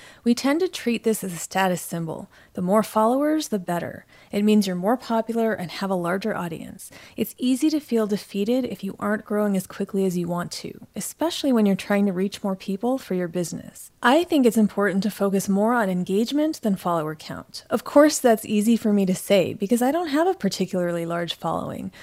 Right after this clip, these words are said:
I don't spend a lot of time on social media and haven't invested the time or resources into growing my accounts. There are a few reasons for that. First, I don't really enjoy social media or marketing myself. Secondly,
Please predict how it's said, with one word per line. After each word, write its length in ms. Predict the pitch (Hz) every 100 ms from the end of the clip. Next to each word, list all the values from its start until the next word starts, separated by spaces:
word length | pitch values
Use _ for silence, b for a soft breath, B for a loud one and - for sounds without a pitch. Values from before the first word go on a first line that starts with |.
| B B
I 80 | 208
don't 220 | 202 226
spend 260 | 262 - 233
a 60 | 233
lot 160 | 208
of 80 | 214
time 300 | - 208 208
on 100 | 208
social 300 | 196 202 208
media 540 | 226 180 170 175 185 -
and 140 | 190
haven't 260 | 175 208 220
invested 500 | 220 196 202 - 196
the 80 |
time 400 | 185 - 190 185
or 120 | 190 180
resources 680 | 175 185 - 202 - 240
into 280 | 220 208 240
growing 320 | 214 196 196
my 120 | 190 185
accounts. 600 | 175 - 233 - - - B B B B
There 120 | 240
are 40 | 247
a 40 |
few 240 | - 339
reasons 360 | 269 202 190 185
for 140 | -
that. 320 | 170 165 - - -
First, 520 | - 240 349 - - -
I 80 | 233
don't 200 | 302 339
really 220 | 311 311
enjoy 340 | 277 208 269
social 380 | 320 208 185 190
media 360 | 180 175 165 160
or 100 | 185
marketing 440 | 202 214 220 180
myself. 520 | 165 160 - - - b -
Secondly, 720 | - 320 311 190 185 185